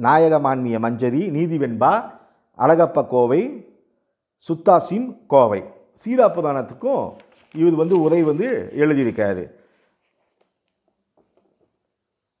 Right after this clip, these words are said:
அடுத்தது அலியார் புலவர். இவர் இந்திராயின் படைப்போர், இபுனி ஆண்டவன் படைப்போர், முகமது உசைன் புலவர்,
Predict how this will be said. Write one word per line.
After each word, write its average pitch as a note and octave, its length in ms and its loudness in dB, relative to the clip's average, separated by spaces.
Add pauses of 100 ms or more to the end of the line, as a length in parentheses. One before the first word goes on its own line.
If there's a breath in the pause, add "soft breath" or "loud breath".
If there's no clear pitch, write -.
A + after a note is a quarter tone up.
(400)
அடுத்தது G#3+ 420 2 (760)
அலியார் F3 360 4
புலவர். A#2 520 -2 (280)
இவர் G#3 320 -2
இந்திராயின் F3 560 2
படைப்போர், D3+ 640 -4 (360)
இபுனி F3 360 0
ஆண்டவன் C#3 380 2
படைப்போர், A2 500 -2 (220)
முகமது F#3+ 500 0
உசைன் D#3+ 260 -2
புலவர், A2+ 540 0